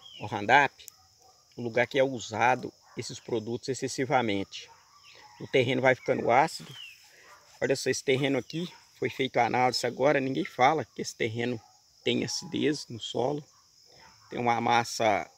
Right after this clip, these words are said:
vamos ver, morta, boa aí,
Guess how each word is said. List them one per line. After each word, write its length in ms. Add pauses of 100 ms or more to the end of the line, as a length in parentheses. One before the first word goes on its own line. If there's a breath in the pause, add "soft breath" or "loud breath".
(1040)
vamos 160
ver, 140 (340)
morta, 580 (680)
boa 360
aí, 260